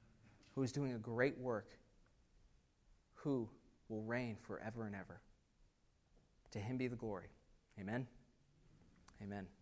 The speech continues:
Pray with me. Father, we thank you for the truth of your word. We thank you for these principles. God, maybe some of us came into this room this morning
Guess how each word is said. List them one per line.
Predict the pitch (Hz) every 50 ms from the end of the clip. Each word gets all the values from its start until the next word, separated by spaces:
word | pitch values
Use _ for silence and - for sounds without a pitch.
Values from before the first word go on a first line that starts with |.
| - - -
Pray | - 135 123
with | 117 - -
me. | 104 - - - - - -
Father, | - 156 147 143
we | 139 143
thank | 139 147 151 151 151
you | 151
for | 127 - - 143 135 127 123 113 - - - - - - - - - - -
the | - 131
truth | - - 180 180 170 175
of | 165 147
your | 139 143
word. | 131 135 139 131 123 113
We | 123
thank | 113 - 151 165 165
you | - 180
for | - - 160 160
these | 147 143 127
principles. | - - - 139 127 - - - 110 98 101 - - - - - - - - - - - - - - - - - - - - - -
God, | 123 139 147 151 139 135
maybe | 147 160 175 196 185
some | - 190 185
of | 175 165
us | 165 160 156
came | - - 170 165 165
into | 151 156
this | 143 139 135 -
room | 151 151 151 151 147
this | 143 135 -
morning | 156 151 151 151 151 151 151 143